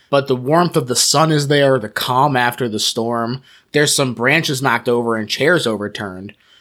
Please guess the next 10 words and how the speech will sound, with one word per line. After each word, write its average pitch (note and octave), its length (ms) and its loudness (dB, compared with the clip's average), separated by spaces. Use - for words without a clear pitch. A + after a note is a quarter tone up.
And C3 120 -2
while C#3+ 180 2
it A#2+ 120 -6
felt G3 440 -2
like C#3 200 0
it C3 100 4
was B2 200 0
the B2+ 80 -4
Great A#2 320 -2
Flood, A#2 460 -6